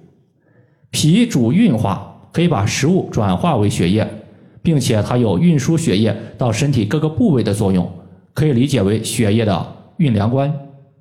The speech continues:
肾主藏精，精可以生髓，肾里面的精华物质，它是血液的种子，血液生成的根本就在于此。因此，三阴交穴艾灸之后，它可以大补气血。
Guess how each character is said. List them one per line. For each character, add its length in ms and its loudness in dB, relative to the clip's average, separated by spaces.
肾 340 2
主 200 2
藏 260 -2
精， 260 0
精 460 0
可 160 -2
以 80 0
生 240 0
髓， 420 -2
肾 280 2
里 60 4
面 140 2
的 100 2
精 240 2
华 180 2
物 160 2
质， 160 0
它 160 -4
是 120 -2
血 280 -2
液 120 2
的 100 0
种 260 -2
子， 360 -4
血 200 0
液 240 2
生 240 0
成 160 0
的 80 0
根 200 0
本 280 -2
就 160 -2
在 160 2
于 140 2
此。 240 -4
因 180 2
此， 280 2
三 200 2
阴 80 4
交 200 2
穴 180 -2
艾 240 0
灸 160 0
之 100 -2
后， 240 -2
它 160 -6
可 120 -2
以 80 2
大 200 0
补 160 -4
气 220 -2
血。 180 -2